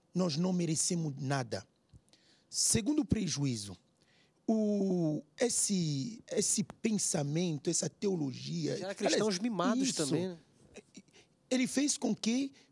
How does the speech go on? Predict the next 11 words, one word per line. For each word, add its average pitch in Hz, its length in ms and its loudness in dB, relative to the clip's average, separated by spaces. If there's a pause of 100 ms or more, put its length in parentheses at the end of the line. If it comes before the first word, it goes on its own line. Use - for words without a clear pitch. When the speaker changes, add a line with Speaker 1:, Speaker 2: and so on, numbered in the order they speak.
(140)
Speaker 1:
o, 208 60 4
o, 214 500 -2
o, 196 100 -4
os 196 220 2
crentes 240 520 0
hoje 170 360 2
que 170 340 -4
abraçam, 160 720 0 (380)
é, 160 80 0
é, 190 140 0 (140)
é, - 120 -2